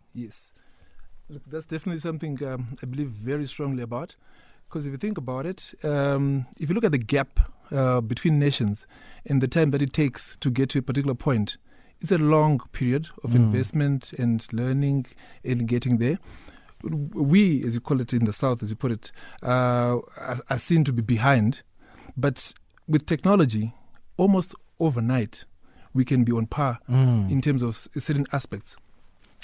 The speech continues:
Speaker 1: In fact, one could almost argue that, uh, the fact that we are not, uh, where they are gives us an advantage.
Speaker 2: Mm.
Speaker 1: 'Cause when we then aspire to embrace certain technologies,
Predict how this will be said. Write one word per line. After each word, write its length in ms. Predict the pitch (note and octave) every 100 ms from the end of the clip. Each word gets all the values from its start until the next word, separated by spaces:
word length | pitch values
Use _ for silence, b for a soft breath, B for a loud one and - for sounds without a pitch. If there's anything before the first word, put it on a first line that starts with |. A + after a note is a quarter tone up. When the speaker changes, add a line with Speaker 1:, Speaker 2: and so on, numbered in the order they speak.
| -
Speaker 1:
In 80 | E3+
fact, 340 | - A#3+ - - B B
one 160 | C#3+ E3+
could 80 | D#3
almost 240 | D#3+ F3
argue 200 | E3 C3+
that, 220 | B2+ C3+
uh, 280 | E3+ C#3+ C#3
the 100 | B2+
fact 240 | C3 F#3 C3
that 200 | C#3 -
we 120 | D3
are 80 | C#3
not, 400 | D#3 D3+ - - -
uh, 360 | C#3 C3+ C3 B2+
where 320 | - C#3 D3
they 100 | B2
are 340 | B2 F#3 C3 D#3+ - - -
gives 160 | C#3+ C#3+
us 80 | D3+
an 60 |
advantage. 520 | C#3 G#2+ E3 C#3+ G#2+ - -
Speaker 2:
Mm. 200 | D3 D#3
Speaker 1:
'Cause 140 | D3 C#3
when 160 | C#3+
we 220 | D#3 G#3 G3
then 280 | D3+ F#3+
aspire 420 | D#3 C#3 - F#3 E3+
to 100 | E3+
embrace 580 | C#3 A#2+ D#3 D#3+ - - - -
certain 280 | - E3 D3+
technologies, 640 | C3+ D#3 E3 B2 A#2+